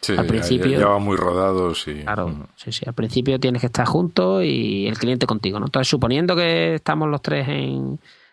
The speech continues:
Speaker 2: en la misma habitación,
Speaker 1: Ujú.
Speaker 2: lo primero que habría que hacer sería lo que se llama el, el product backlog, ¿no? Que es, eso es una lista de, eh, de los Reyes Magos. O sea, el cliente quiere que la aplicación haga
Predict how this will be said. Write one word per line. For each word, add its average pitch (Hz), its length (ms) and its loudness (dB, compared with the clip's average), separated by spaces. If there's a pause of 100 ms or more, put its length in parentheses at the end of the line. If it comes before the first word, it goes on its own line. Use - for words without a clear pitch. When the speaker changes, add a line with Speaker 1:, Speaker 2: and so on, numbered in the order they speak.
Speaker 2:
en 131 100 -2
la 131 80 2
misma 135 220 0
habitación, 156 580 0 (320)
Speaker 1:
Ujú. 90 160 -10
Speaker 2:
lo 131 300 2
primero 127 360 2
que 156 80 2
habría 160 180 2
que 160 60 2
hacer 165 220 0
sería 156 420 2
lo 160 100 0
que 143 80 0
se 135 120 0
llama 143 340 2
el, 113 560 0
el 120 140 0
product 147 440 0
backlog, 151 460 0
¿no? 139 200 -2
Que 117 200 -2
es, - 220 -2 (380)
eso - 200 2
es 165 120 2
una 170 200 2
lista 226 440 0
de, 202 280 0 (560)
eh, 127 720 0 (100)
de 135 440 0
los 131 200 2
Reyes 151 220 2
Magos. 104 340 -2
O 107 60 -6
sea, 107 300 0 (520)
el 160 160 0
cliente 185 520 2
quiere 160 340 2
que 143 80 0
la 143 80 0
aplicación 202 720 0
haga 254 560 0